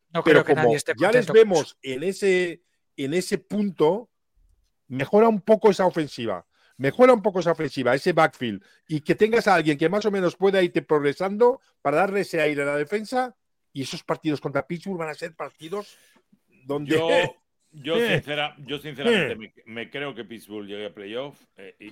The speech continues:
Speaker 1: Sí, yo ta-, es,
Speaker 3: y,
Speaker 1: yo eso también, que
Speaker 3: y,
Speaker 1: gana la
Speaker 3: y a
Speaker 1: división.
Speaker 2: partir de ahí
Speaker 3: y
Speaker 1: Me
Speaker 3: lo,
Speaker 1: lo creo.
Speaker 3: y lo he, y lo he dicho en el principio de mi
Speaker 2: Claro.
Speaker 3: discurso, y yo creo que
Speaker 2: Oye.
Speaker 3: eso es una mala noticia para Pittsburgh,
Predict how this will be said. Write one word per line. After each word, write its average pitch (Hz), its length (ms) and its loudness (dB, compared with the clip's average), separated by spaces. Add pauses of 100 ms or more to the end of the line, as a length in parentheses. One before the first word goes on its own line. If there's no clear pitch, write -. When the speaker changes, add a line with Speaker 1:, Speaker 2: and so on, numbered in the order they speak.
Speaker 1:
Sí, 262 180 -2
yo 240 100 6
ta-, 262 120 8
es, 214 140 4
Speaker 3:
y, 127 40 -14
Speaker 1:
yo 240 100 6
eso 302 120 2
también, 302 240 4
que 240 80 -2
Speaker 3:
y, - 20 2
Speaker 1:
gana 262 180 6
la 269 60 10
Speaker 3:
y 247 40 10
a - 20 -
Speaker 1:
división. 240 240 4
Speaker 2:
partir 156 180 -2
de 160 80 6
ahí 196 380 4
Speaker 3:
y 127 100 -6
Speaker 1:
Me 135 80 -2
Speaker 3:
lo, 139 100 -2
Speaker 1:
lo 151 60 0
creo. 226 220 4
Speaker 3:
y 123 40 -6
lo 139 80 -2
he, 151 140 -6
y 151 140 -8
lo 135 100 -4
he 139 40 -6
dicho 139 220 -12
en 143 60 -12
el 120 80 -14
principio 107 380 -14
de 101 40 -12
mi 101 160 -14
Speaker 2:
Claro. 202 260 -4
Speaker 3:
discurso, - 440 -18
y 98 140 -16
yo 104 160 -12
creo 120 260 -10
que 147 60 -8
Speaker 2:
Oye. 170 160 -4
Speaker 3:
eso - 160 -18
es 110 100 -20
una 101 180 -14
mala 107 240 -10
noticia 95 360 -16
para - 180 -20
Pittsburgh, 110 400 -20